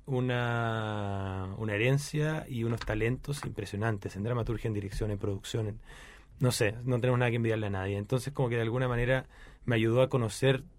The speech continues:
todo lo de afuera y apreciar lo de adentro y trabajarlo. Trabajo mucho con autores chilenos, yo también.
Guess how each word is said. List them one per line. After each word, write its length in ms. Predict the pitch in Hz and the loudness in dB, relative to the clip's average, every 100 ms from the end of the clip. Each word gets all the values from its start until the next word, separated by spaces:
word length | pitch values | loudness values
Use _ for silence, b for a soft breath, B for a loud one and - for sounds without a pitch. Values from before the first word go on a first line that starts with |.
| - | -4
todo 200 | 127 127 | 4 6
lo 100 | 127 | 6
de 60 | 117 | 2
afuera 420 | - 127 139 147 | 2 4 6 6
y 60 | |
apreciar 380 | 120 107 95 113 | 4 2 0 2
lo 120 | 110 | 2
de 80 | 107 | 2
adentro 400 | 98 98 104 101 | 2 2 0 -2
y 20 | 120 | 0
trabajarlo. 540 | 104 90 - 98 92 - | 0 -2 -4 -6 -6 -4
Trabajo 340 | 104 107 - | -2 -2 -2
mucho 180 | 107 104 | -4 -2
con 80 | 104 | -2
autores 280 | 98 117 107 | 0 0 -2
chilenos, 460 | - 110 127 120 | 0 2 4 4
yo 80 | 113 | 0
también. 360 | 113 117 117 | -2 0 0